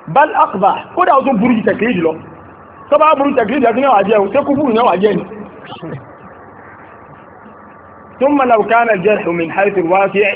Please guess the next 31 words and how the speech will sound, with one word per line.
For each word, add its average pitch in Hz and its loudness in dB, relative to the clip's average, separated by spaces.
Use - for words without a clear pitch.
واضحا 185 0
قاطعا. 185 -2
Wọ́n 226 2
ní 254 2
tó 247 2
bá 247 6
ti 214 0
wá 185 4
jẹ́ 208 2
sí 214 -2
pé, 214 4
eh, 185 -2
wọ́n 214 2
ní 233 2
realistically, 226 0
من 170 -2
حيث 254 2
الواقع, 220 2
tá 196 -4
bá 240 2
ní 240 0
ká 233 2
lọ 202 0
sí 208 -6
reality, 208 0
tá 185 0
bá 220 2
ní 220 -2
ká 220 2
face 220 0
reality, 185 0